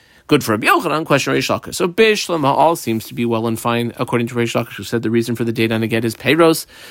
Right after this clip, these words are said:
Mishum Hachi Kamachshir Reb Shimon. That's why Reb Shimon says it's okay, doesn't have a problem with a get mukdam, a get that was dated earlier than it was actually, uh, finished up. Uh, since,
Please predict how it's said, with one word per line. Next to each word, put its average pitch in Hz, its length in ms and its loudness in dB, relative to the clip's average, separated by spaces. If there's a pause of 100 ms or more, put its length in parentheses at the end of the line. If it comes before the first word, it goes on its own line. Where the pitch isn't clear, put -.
(120)
Mishum 113 480 0
Hachi 147 600 0
Kamachshir 135 920 0
Reb 123 160 -2
Shimon. 101 400 -4 (340)
That's 165 480 -2
why 165 140 0
Reb 156 160 2
Shimon 135 560 0 (560)
says 139 200 2
it's 123 100 0
okay, 131 200 4
doesn't 127 220 2
have 120 60 -2
a - 20 -6
problem 139 240 0
with 117 120 -2
a 117 40 0
get 123 320 0
mukdam, 117 460 0
a 139 40 0
get 127 200 0
that 127 140 0
was 117 140 0
dated 117 460 2
earlier 127 560 4
than 127 160 0
it 120 40 0
was 113 180 0
actually, 104 640 -2 (360)
uh, 101 280 0
finished 101 440 -4
up. 139 280 2 (260)
Uh, 110 160 2 (380)
since, - 640 0